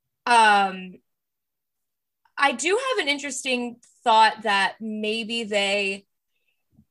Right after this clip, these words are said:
give Seattle some sort of incentive in,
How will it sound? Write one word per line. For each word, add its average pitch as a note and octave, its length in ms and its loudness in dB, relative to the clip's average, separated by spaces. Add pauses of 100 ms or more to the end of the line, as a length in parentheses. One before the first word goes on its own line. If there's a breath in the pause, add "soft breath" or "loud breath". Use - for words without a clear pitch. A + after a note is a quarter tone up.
(120)
give B3 580 4 (600)
Seattle A3+ 580 0
some A3 240 -4
sort G#3+ 300 -2
of G#3 320 0 (300)
incentive G#3 720 -2
in, G3 200 -6